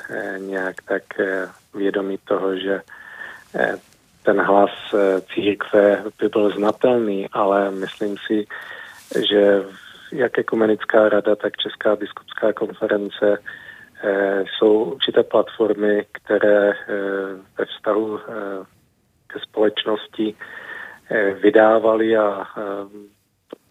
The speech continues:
dávají nějaký, eh, podnět, signál a hlas. A věřím,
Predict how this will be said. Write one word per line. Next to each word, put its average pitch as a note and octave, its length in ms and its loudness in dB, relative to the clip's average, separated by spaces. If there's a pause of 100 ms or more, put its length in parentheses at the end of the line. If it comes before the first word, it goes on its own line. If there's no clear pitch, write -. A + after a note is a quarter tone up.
(260)
dávají G#2 600 0
nějaký, G2+ 760 -4
eh, G2 380 -4
podnět, G#2 400 0 (100)
signál G2+ 680 0
a A#2 120 0
hlas. F#2+ 360 2 (800)
A F#2+ 280 4
věřím, G2 760 0